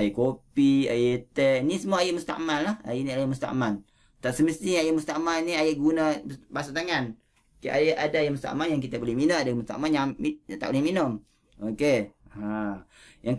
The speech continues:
kedua, berubah warna. Contoh, ah, air pewangi baju. Okey, kita buat pewangi kan. Ha, dia dah berubah warna.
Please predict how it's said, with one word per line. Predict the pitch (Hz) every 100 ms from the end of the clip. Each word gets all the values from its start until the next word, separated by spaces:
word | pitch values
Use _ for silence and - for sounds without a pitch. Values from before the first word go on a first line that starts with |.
| 156
kedua, | 160 175 123
berubah | 107 139 156 160 170
warna. | 151 165 170 180 135 98 - _ _ -
Contoh, | 117 107
ah, | 147 131 131 -
air | 123 135 170 175
pewangi | - 120 131 151
baju. | 151 160 160 160 113 - _ _ _ -
Okey, | 101 104 123
kita | 117 101 123
buat | 120 123
pewangi | 139 147 151 151
kan. | 156 117
Ha, | 104 107
dia | 113
dah | 110 107
berubah | 117 123 127
warna. | 131 143 147 113